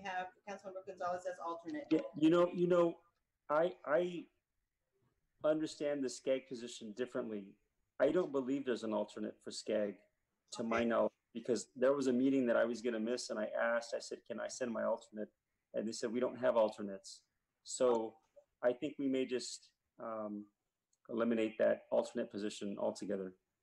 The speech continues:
Speaker 1: All right, perfect. Thank you for that. Uh, let's see, we did Tri-City. And on page six, we have three more. The City Council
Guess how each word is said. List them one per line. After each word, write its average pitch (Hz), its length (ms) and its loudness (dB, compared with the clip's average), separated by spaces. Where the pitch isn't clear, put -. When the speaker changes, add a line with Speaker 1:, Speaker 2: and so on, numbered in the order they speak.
Speaker 1:
All - 60 -20
right, 190 140 -18
perfect. 220 340 -18
Thank 208 180 -12
you 202 140 -12
for 190 80 -12
that. 185 240 -4
Uh, 190 560 -4
let's 202 160 -14
see, 214 100 -14
we 202 80 -6
did 202 220 -6
Tri-City. 240 720 -8
And 180 1040 -8
on 180 60 -14
page 208 200 -4
six, - 440 -6
we 214 100 -18
have 190 200 -6
three 226 160 -10
more. 240 340 -6
The 208 60 -14
City 247 380 -8
Council 233 280 -4